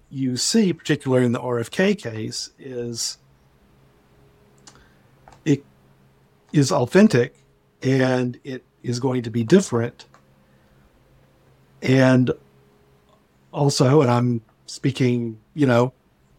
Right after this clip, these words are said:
this is, this is, you know, I M O, as they, as they say, I, you, I just run the risk, but I think in R F K Junior's case, you go way into it.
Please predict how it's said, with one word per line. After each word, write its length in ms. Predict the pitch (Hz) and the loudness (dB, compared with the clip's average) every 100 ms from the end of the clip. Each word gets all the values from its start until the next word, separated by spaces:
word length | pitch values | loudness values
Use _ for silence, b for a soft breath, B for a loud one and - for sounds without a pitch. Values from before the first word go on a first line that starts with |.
| _ | _
this 160 | 135 - | -8 -4
is, 280 | 123 110 - | -4 -4 -8
this 240 | 139 127 | -10 -6
is, 260 | 127 117 - | -6 -6 -8
you 100 | 143 | -6
know, 140 | 123 - | -6 -2
I 280 | 156 170 170 | 2 4 2
M 140 | 143 | 4
O, 340 | 190 156 131 | 4 4 2
as 220 | 131 120 - | -4 -12 -12
they, 180 | 117 113 | -14 -14
as 240 | 139 117 | -16 -16
they 160 | 117 110 | -12 -12
say, 560 | 107 214 180 117 120 - _ _ _ _ _ - | -6 -2 -2 -2 -8 -12 _ _ _ _ _ -2
I, 260 | 147 143 - _ _ _ _ _ _ _ _ _ | 0 0 -4 _ _ _ _ _ _ _ _ _
you, 340 | 156 151 143 127 - _ _ _ _ _ _ _ _ _ _ _ _ _ _ | -18 -12 -10 -12 -18 _ _ _ _ _ _ _ _ _ _ _ _ _ _
I 120 | 180 | 0
just 160 | 156 139 | 0 2
run 320 | 156 156 143 | 2 2 2
the 100 | 127 | 0
risk, 500 | 165 208 147 - - | 4 4 2 -2 -4
but 120 | 135 | -2
I 80 | 131 | -2
think 340 | 151 139 131 | -2 -4 -4
in 380 | 135 123 120 123 | -6 -4 -4 -6
R 180 | 135 127 | -6 -8
F 80 | 123 | -4
K 180 | 135 | -4
Junior's 540 | 117 131 135 127 120 113 | -4 -4 -6 -6 -6 -8
case, 420 | - 113 110 - | -6 -4 -4 -6
you 100 | 117 | -8
go 500 | 107 120 117 113 110 - _ | -4 -2 -2 -4 -8 -14 _
way 320 | 143 123 113 | -10 -8 -2
into 320 | 180 214 120 | -2 0 2
it. 200 | 110 127 | 0 -2